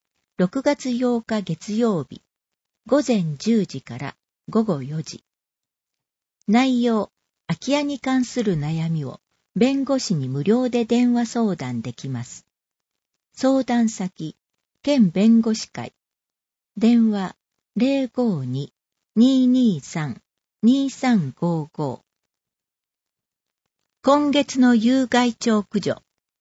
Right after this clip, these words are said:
問い合わせ先、農政課。電話、六二一零一五。時、六月二十日土曜日、日の出から午前十時三十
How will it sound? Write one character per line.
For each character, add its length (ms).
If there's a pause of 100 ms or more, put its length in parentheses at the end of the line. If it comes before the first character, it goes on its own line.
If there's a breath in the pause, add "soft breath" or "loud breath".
(500)
問 240
い 60
合 80
わ 120
せ 140
先、 460 (260)
農 200
政 440
課。 240 (720)
電 320
話、 200 (340)
六 320
二 400 (120)
一 320
零 340
一 300
五。 320 (840)
時、 380 (500)
六 260
月 300
二 120
十 160
日 220
土 160
曜 320
日、 200 (300)
日 120
の 140
出 140
か 180
ら 200 (440)
午 200
前 260
十 300
時 160
三 300
十 180